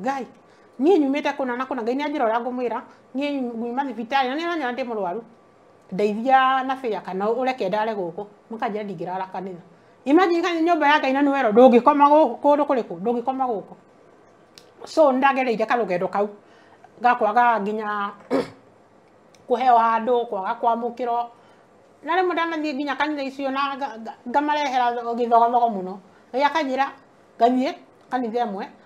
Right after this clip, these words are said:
ũtu-, kĩndũ six, mena service kũu, o gũkũ town center.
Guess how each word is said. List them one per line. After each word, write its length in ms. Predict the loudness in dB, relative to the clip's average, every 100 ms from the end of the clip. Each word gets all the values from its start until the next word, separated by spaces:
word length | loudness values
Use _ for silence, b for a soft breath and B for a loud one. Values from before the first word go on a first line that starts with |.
| b
ũtu-, 220 | -8 -6 -6 -6
kĩndũ 260 | 0 2 2
six, 360 | -2 -8 -10 -20 _
mena 260 | -10 -8 -6 -6 -6 -8 -12
service 580 | -8 -6 -4 -8 -12 -18 _ b b b -4
kũu, 240 | 0 2
o 80 | 4
gũkũ 200 | 2 0 -4
town 240 | -4 -2 -2
center. 360 | -8 -10 -14